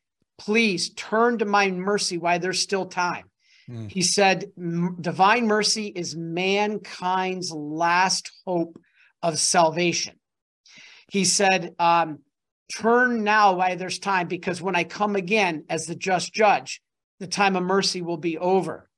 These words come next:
Speaker 1: That's what you, you, you had in your last show. Um, this window of mercy will close. Jesus said, "You must pass through the doors of my mercy.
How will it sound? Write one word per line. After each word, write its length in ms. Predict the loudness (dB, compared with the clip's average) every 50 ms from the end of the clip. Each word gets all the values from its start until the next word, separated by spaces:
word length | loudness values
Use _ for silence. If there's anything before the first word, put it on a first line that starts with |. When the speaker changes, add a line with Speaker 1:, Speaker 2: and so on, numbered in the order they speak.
| _ _ _ _ _ _ _ _ 2
Speaker 1:
That's 280 | 2 2 2 2 0
what 240 | -4 -4 -4 -6 _ _ _ _ _
you, 260 | -6 0 2 2 2 2
you, 140 | 0 -2 -2
you 220 | -2 -2 -2 -2
had 220 | 2 2 2 4 2
in 100 | 0 -2
your 120 | -2 0
last 300 | 4 4 4 4 4 0
show. 260 | -6 -8 -10 -12 -14 _ _ _ _ _ _ _ _ _ _
Um, 420 | 2 4 4 4 4 2 -2 -8 -16 _ _ _ _ _ _
this 240 | -2 -2 0 0 -4
window 720 | -6 -2 0 2 2 2 4 2 2 2 2 -2 -8 -12 _ _ _ _ _ _ _ _ _
of 260 | 4 4 4 2 0
mercy 540 | 0 2 2 2 2 2 0 -4 -6 -8 -10 -8
will 220 | -4 -4 -4 -4
close. 600 | -2 0 6 6 6 6 6 2 -4 -12 -16 -16 -16 _ _ _ _ _ _ _ _ _ _
Jesus 460 | -4 -2 0 0 0 0 0 0 0 0
said, 400 | 4 4 4 4 4 0 -6 -14 _ _ _ _ _ _ _
"You 140 | -4 -2 -2
must 600 | 0 0 0 2 4 6 6 6 4 2 0 2
pass 320 | 2 2 2 2 0 -4
through 140 | -8 -8 -4
the 100 | -4 -2
doors 320 | 2 4 4 4 2 0
of 60 | -2
my 160 | -2 -2 -2 -2
mercy. 560 | 0 0 0 0 0 -2 -4 -6 -10 -16